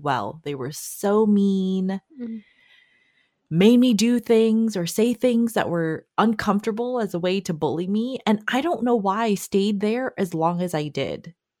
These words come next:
Speaker 1: But eventually I was like, "What am I doing? Leave this room. Go downstairs, go to sleep, wake up the next day, leave this
Speaker 2: And get out
Speaker 1: place."
Speaker 2: of here, yeah.
Speaker 1: And it was the first time, I was young.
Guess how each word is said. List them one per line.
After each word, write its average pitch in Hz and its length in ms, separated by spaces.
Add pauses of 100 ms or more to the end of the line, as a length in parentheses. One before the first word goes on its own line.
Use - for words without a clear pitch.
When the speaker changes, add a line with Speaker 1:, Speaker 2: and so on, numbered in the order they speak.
(240)
Speaker 1:
But 214 180
eventually 254 580
I 440 40
was 370 120
like, 214 140
"What 208 160
am 294 60
I 277 80
doing? 165 560
Leave 202 500
this 196 220
room. 160 440 (140)
Go 185 220
downstairs, 175 720
go 175 240
to 247 80
sleep, 170 380 (120)
wake 170 180
up 233 120
the 254 80
next 240 320
day, 156 340 (100)
leave 233 520
this 226 180
Speaker 2:
And 220 100
get 208 300
out 160 60
Speaker 1:
place." 170 140
Speaker 2:
of 185 100
here, 185 260
yeah. 180 380 (180)
Speaker 1:
And 220 100
it 226 120
was 330 160
the 311 80
first 214 420
time, 185 460
I 175 80
was 175 280 (140)
young. 165 560